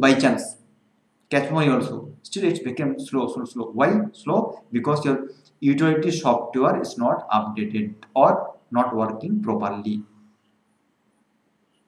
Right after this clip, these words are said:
okay? And to protect, it will help to fight against the external any unwanted software।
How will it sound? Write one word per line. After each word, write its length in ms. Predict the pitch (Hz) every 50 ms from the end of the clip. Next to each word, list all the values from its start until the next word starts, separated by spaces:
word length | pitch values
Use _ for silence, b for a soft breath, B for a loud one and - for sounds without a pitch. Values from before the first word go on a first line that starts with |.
| _ -
okay? 260 | 120 110 - 185 - - - - - - - - _ - -
And 180 | 135 123 -
to 140 | 156 147 -
protect, 560 | - 143 156 156 - 214 220 214 - - - - - - - - -
it 120 | 160 143 156
will 200 | 160 156 151 139
help 300 | 131 151 175 - 156 147 -
to 100 | 160 175 208 208 - - - - _ _ - 127 123 -
fight 220 | 151 151 185 - -
against 340 | 139 131 139 - - -
the 160 | 208 220 - 139
external 460 | 139 - - - 160 156 165 170 170 - -
any 140 | 143 139 131 123
unwanted 500 | 120 123 123 123 123 120 - 185 190 185 190 - -
software। 520 | - - 113 107 - - - 113 104 98